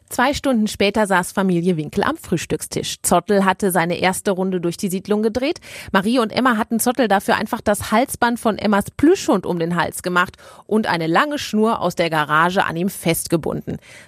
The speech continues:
Zottel hatte richtig Spaß beim Gassigehen und ein schickes Häufchen hatte er auch auf dem Gehweg hinterlassen.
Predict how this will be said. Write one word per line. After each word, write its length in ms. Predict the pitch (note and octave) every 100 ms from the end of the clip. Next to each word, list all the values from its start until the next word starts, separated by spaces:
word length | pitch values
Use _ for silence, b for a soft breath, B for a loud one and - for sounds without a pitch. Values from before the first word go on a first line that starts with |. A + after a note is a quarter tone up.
| -
Zottel 280 | F3+ F3 E3+
hatte 220 | F3 F3
richtig 280 | E3+ F3+ -
Spaß 320 | F#3 G3 -
beim 180 | F3 E3
Gassigehen 520 | E3+ - E3 E3+ E3+ B B
und 160 | A3
ein 120 | F#3 G#3
schickes 460 | - G4+ G4+ -
Häufchen 460 | C4 B3+ - C#4 A3
hatte 180 | A3+ C#4+
er 200 | C#4+ -
auch 200 | F#3+ -
auf 220 | - E3+
dem 160 | F3+ E3+
Gehweg 320 | D#3+ D#3+ D#3+
hinterlassen. 640 | E3+ E3+ D#3 C#3+ - D3